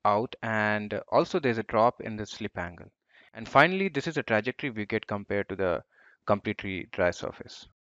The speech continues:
So what we want to say is that by using these models, either you can utilize it to visualize the motion of the vehicle, or you can also extract useful information from the model for further analysis. Having said that,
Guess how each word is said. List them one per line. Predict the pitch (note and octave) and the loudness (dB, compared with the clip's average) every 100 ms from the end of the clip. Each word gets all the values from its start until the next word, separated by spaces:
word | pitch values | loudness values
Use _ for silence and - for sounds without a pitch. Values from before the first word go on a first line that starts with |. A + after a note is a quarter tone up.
| _ _ | _ _
So | - B2 | -6 4
what | C3 - | 4 4
we | B2 | 0
want | D#3 B3 | 0 2
to | B3 | -2
say | - D#3+ A#2 G#2+ - _ _ _ _ - | -2 2 2 0 -8 _ _ _ _ -14
is | A2+ | 0
that | B2+ - | 2 6
by | A#2+ | 4
using | A#2 D#3+ A3 C4 F#3+ | 4 0 2 0 0
these | F3+ - | -2 0
models, | B2 A#2+ G2 F#2+ - _ _ _ _ - | 2 2 0 -14 -20 _ _ _ _ 4
either | D3 A3 | 4 6
you | B3 G3 | 2 0
can | E3+ D3 | -2 -4
utilize | A#2+ D3 G3 G3 F3+ | -8 0 2 2 0
it | - | -12
to | B2+ | -12
visualize | A#2 A2+ F3 F3 | -12 -2 0 0
the | - | -2
motion | B2 A#2+ C#3+ F3+ | -2 -2 -4 -6
of | C#3 | -6
the | G#2 | -6
vehicle, | G2+ - G2+ D3+ _ _ _ _ _ - | -8 -10 -16 -18 _ _ _ _ _ 6
or | F3+ A#2+ - _ _ _ _ | 10 10 8 _ _ _ _
you | A#2+ | -4
can | C3+ | -2
also | - D#3+ B3 C4+ | 8 8 8 4
extract | A3 - C#3+ A2+ - | -2 2 4 4 2
useful | C3 C3+ G#3+ - G#3+ | -8 -6 -4 -2 -2
information | C3 C#3 G3+ E3 A2+ A#2 A2 | -2 0 2 2 0 -4 -6
from | - A2+ | -4 -2
the | A2+ | 2
model | B2+ B2 G2 - _ _ _ _ | 4 2 0 -16 _ _ _ _
for | C3+ | -4
further | - F3 F#3 F#3+ | 4 6 6 2
analysis. | A#2 G#2+ F#2+ - - - _ _ _ _ _ _ _ | 0 0 -2 -6 -20 -20 _ _ _ _ _ _ _
Having | A2+ B2+ B2 | 2 2 2
said | G#3 A3 | 0 2
that, | G#2 G2+ | 2 2